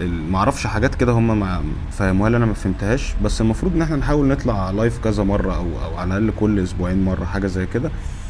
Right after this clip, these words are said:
فأنا م-، يعني تعالوا ندور على أي حاجة نعملها في اللايف غير إن أنا أطلع أقول: "أحمد محمد وحشني أوي يا ليش"، وأنت كمان يا أبو حميد، آه، فينك؟ وحشني جدا، وأنا لا عارف أحمد ولا عارف هو ساكن فين ولا بيعمل إيه،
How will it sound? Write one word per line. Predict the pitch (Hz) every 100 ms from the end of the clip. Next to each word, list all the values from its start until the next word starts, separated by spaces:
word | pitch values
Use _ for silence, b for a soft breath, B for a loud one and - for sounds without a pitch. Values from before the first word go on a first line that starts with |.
| B B B B -
فأنا | - 98 95 95 95 92 92 90 - 117 135
م-، | 123 71 64 -
يعني | 92 87 90
تعالوا | 101 123
ندور | 117 120
على | 113 107
أي | 113
حاجة | 120
نعملها | 110 104 120
في | 120
اللايف | 98 110 113
غير | 107 113
إن | 110
أنا | 117
أطلع | 120 120 113
أقول: | 104 104 120 113 113
"أحمد | 113 117 113 101
محمد | 98 101 110 117 117 110
وحشني | 98 110 110 110 104
أوي | 110
يا | 104 98
ليش"، | 95 -
وأنت | 104 143 143
كمان | 117 113 131
يا | 120
أبو | 98
حميد، | 90 107 117 110 95
آه، | 95 92
فينك؟ | 95 104 110 107
وحشني | 95 104 107 104
جدا، | 104 98
وأنا | 117 135
لا | 117
عارف | 117 117
أحمد | 113 107 101 98
ولا | 107 107
عارف | 107 104 98
هو | 95
ساكن | 104 104
فين | 92 101 98
ولا | 101
بيعمل | 95 95 98 90
إيه، | 90